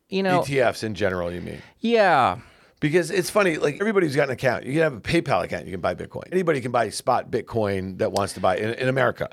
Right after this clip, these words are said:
Speaker 2: like, like
Speaker 1: Sure,
Speaker 2: right now,
Speaker 1: but
Speaker 2: for the most part.
Speaker 1: but as you say that, let's be realistic. So let's say that you're saying, "I invest and I have my money with Schwab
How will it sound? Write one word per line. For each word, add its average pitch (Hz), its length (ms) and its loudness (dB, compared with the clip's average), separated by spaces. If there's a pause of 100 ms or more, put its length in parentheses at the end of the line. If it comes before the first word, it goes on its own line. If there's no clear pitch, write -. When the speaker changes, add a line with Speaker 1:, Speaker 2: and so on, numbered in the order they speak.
Speaker 2:
like, 107 200 -2
like 107 140 2
Speaker 1:
Sure, 185 280 2
Speaker 2:
right 117 80 2
now, 85 80 -10
Speaker 1:
but 180 160 2
Speaker 2:
for 135 40 0
the 113 60 -8
most 107 180 -6
part. 87 220 -4 (140)
Speaker 1:
but 139 200 -2 (640)
as 196 200 2
you 262 80 -2
say 196 280 2
that, 113 340 0
let's 185 200 2
be 170 320 0
realistic. 131 680 -2
So 143 120 -4
let's 165 200 0
say 208 160 2
that 165 120 0
you're 147 220 -2
saying, 135 540 -4 (120)
"I 185 120 2
invest 165 640 -2 (440)
and 135 140 -4
I 143 120 0
have 143 100 0
my 143 100 -4
money 165 280 -4
with 151 120 -2
Schwab 175 600 2